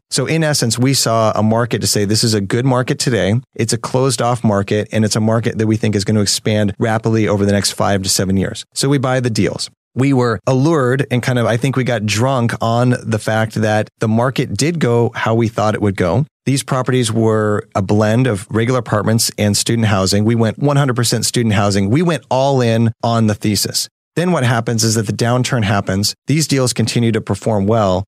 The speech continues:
so well that everybody else wants to get into the market.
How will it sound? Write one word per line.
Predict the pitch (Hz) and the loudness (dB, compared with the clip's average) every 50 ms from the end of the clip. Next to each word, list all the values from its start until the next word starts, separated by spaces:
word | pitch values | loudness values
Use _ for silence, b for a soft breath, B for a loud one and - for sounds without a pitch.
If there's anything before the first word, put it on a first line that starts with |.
| _ _ | _ _
so | - - - 165 170 190 | -4 -2 0 0 0 0
well | 170 135 110 101 92 95 101 120 131 135 - | 2 2 2 2 2 2 2 0 0 -2 -4
that | 117 113 - | -4 -4 -2
everybody | 127 135 143 156 143 139 123 120 | -2 0 0 0 0 0 2 2
else | 120 117 - | 0 0 0
wants | 117 110 107 - | 0 0 0 -2
to | 110 | -2
get | 104 110 107 | -2 0 0
into | 107 104 | 2 2
the | 104 | 2
market. | 113 135 143 131 - 92 - - | 2 2 2 0 -2 -4 -6 -6